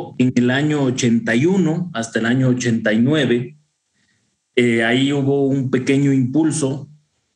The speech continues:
en el que trataron de abrir la destilería, pero jamás llegó a su, a su máxima capacidad. Luego vuelve a cerrar en el año noventa y seis definitivamente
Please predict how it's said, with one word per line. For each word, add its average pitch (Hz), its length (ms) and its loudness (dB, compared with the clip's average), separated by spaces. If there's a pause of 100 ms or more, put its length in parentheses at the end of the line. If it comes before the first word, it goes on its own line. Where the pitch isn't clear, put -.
en 120 180 2
el 110 180 -2
que 117 160 2
trataron 123 540 0
de 123 80 4
abrir 123 280 2
la 127 160 2
destilería, 120 760 0
pero 110 220 0
jamás 117 400 0
llegó 117 320 0
a 113 60 -2
su, 95 340 -4 (220)
a 101 100 -6
su 104 180 -4
máxima 107 760 -2 (340)
capacidad. 120 840 -2 (400)
Luego 156 240 2
vuelve 170 340 0
a 147 100 -2
cerrar 131 480 0
en 127 140 0
el 113 120 0
año 139 220 -2
noventa 113 420 0
y 107 100 -2
seis 143 320 0
definitivamente 120 1160 0